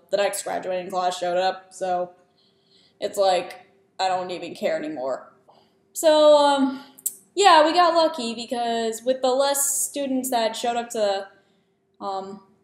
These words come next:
to the Bush building, which is what we call the science building, um,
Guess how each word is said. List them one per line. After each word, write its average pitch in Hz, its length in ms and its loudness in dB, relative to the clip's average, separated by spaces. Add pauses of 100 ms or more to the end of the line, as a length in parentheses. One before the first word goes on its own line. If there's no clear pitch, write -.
(560)
to 214 140 -2
the 202 260 0 (380)
Bush 311 240 4
building, 185 600 -2 (160)
which 208 360 -6 (320)
is 220 220 -2
what 202 180 2
we 196 80 -4
call 190 200 -2
the 175 60 -8
science 180 340 -6
building, 175 440 -8 (480)
um, 208 380 0